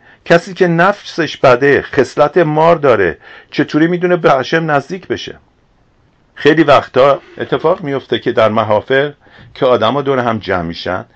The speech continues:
یه شخصی که همیشه می‌خواد خودنمایی کنه، خودشیرینی کنه، شروع می‌کنه به مسخره کردن یه شخص دیگه و همه می‌خندن و می‌بینیم که این طرف که مسخره شده در عذاب، خجالت می‌کشه،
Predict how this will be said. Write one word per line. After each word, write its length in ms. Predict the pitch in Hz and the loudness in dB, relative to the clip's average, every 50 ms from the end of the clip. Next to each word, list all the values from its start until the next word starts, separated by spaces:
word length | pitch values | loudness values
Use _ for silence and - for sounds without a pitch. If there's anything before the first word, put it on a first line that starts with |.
| - - - - _ - | -20 -20 -20 -20 _ -2
یه 140 | - 160 180 | 0 0 0
شخصی 400 | 180 - 202 185 175 - 185 175 | 0 0 -2 -2 -2 -4 -10 -8
که 140 | - 180 160 | -4 -2 -2
همیشه 320 | 147 135 131 127 - 165 | 0 -2 -4 -6 -8 -8
می‌خواد 400 | 160 143 131 - 156 165 165 - | -8 -6 -4 -2 -2 -2 -2 -2
خودنمایی 600 | - 147 139 131 127 127 123 117 117 113 131 170 | -4 -4 -4 -2 0 0 0 0 0 0 0 -2
کنه، 300 | 170 - 160 151 131 117 | -2 -2 -2 0 0 -2
خودشیرینی 520 | - - 131 117 - - 104 107 113 131 | -2 -2 -4 -4 -6 -6 -6 -6 -6 -6
کنه، 420 | 147 - - 170 156 135 123 120 - - - - - - _ | -6 -6 -6 -4 -2 -2 -4 -4 -6 -12 -20 -20 -20 -20 _
شروع 280 | - - 147 165 196 | -12 -4 0 2 2
می‌کنه 360 | 196 185 175 - 180 175 170 165 | 2 0 0 0 0 0 0 0
به 140 | 156 139 | 0 0
مسخره 340 | 127 120 - - 131 120 117 | -2 -2 -2 -2 -2 -2 -2
کردن 340 | - - 117 107 110 135 147 | 0 0 2 2 0 -2 -6
یه 120 | 151 151 | -6 -8
شخص 320 | 147 - - 165 151 - - | -6 -4 -4 -4 -4 -6 -8
دیگه 320 | 156 117 113 113 143 156 147 | -8 -6 -4 -2 -2 0 0
و 80 | 143 123 | 0 0
همه 220 | 135 139 151 170 | 0 0 -2 -2
می‌خندن 520 | 180 185 170 - 147 131 110 87 - - - _ _ _ _ _ _ _ - - - - - - - - - - - - _ - | -4 -4 -4 -4 -6 -6 -6 -6 -6 -6 -8 _ _ _ _ _ _ _ -20 -20 -20 -20 -20 -20 -20 -20 -20 -20 -20 -10 _ 4
و 120 | 127 139 | 4 6
می‌بینیم 380 | 147 180 202 220 208 214 208 185 | 6 4 2 0 0 0 0 0
که 120 | - 190 | -2 -2
این 180 | 180 202 214 214 | -2 -2 -2 -2
طرف 480 | - 185 160 156 165 170 180 214 233 - - _ _ _ _ _ | 0 2 2 4 4 4 4 4 2 -2 -6 _ _ _ _ _
که 120 | - 165 | 0 0
مسخره 500 | 156 - 151 147 - - - 147 143 147 | 2 2 2 0 0 0 0 0 0 0
شده 280 | 139 - 143 131 156 175 | 0 -2 -2 0 0 2
در 240 | 160 170 165 160 151 | 4 4 4 4 4
عذاب، 520 | - 143 131 123 143 180 214 240 208 160 | 4 4 4 4 2 2 2 2 0 -2
خجالت 580 | 135 - - 139 107 139 135 127 160 190 196 208 | -2 0 0 2 4 4 4 4 4 2 0 -2
می‌کشه، 560 | 214 196 - 175 139 - - 107 95 85 - | -6 -6 -4 -4 -4 -4 -4 -4 -4 -4 -6